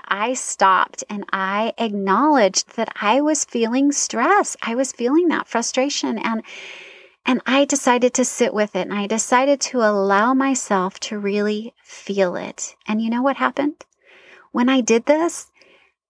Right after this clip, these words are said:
all of a sudden it became clear as to why I was feeling stress.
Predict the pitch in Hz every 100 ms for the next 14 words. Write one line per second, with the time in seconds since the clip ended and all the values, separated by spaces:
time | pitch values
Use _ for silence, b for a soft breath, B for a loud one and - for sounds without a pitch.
0 | _ - 254 277 330 294 277 269 262 208
1 | - - 220 - - 240 - 226 220 -
2 | - 240 262 320 339 226 - 214 220 -
3 | 226 220 220 b b b b b _ _
4 | _ - 190 202 277 311 226 226 - 226
5 | 247 254 - 226 220 214 214 - 247 233
6 | - -